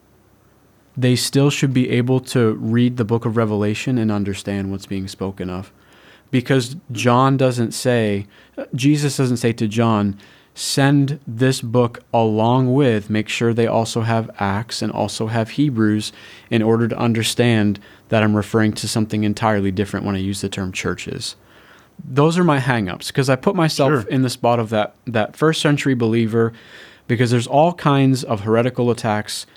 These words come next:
Speaker 1: that are coming on, you know, into churches, and Paul's dealing with them, and John's dealing
Speaker 2: Yeah.
Speaker 1: with them, and so, and, and they do not, like, we just, we have this, we have the whole thing,
Speaker 2: Mm.
Speaker 1: we have it.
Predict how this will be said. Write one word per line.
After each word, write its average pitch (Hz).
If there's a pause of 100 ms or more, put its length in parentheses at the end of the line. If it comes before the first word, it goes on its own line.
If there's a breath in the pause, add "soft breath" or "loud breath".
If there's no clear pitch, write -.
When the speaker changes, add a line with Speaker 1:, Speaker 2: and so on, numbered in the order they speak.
(480 soft breath)
Speaker 1:
that 110
are 107
coming 131
on, 123 (100)
you 123
know, 110
into 143
churches, 117
and 101
Paul's 151
dealing 139
with 131
them, 131
and 95
John's 143
dealing 135
Speaker 2:
Yeah. 127
Speaker 1:
with 120
them, 117 (460 loud breath)
and 123
so, -
and, 139
and 143
they 165
do 185
not, 151
like, 139
we 151
just, 208
we 175
have 117
this, 135
we 160
have 147
the 107
whole 170 (140)
thing, 107 (160)
Speaker 2:
Mm. - (340)
Speaker 1:
we 113
have 127
it. -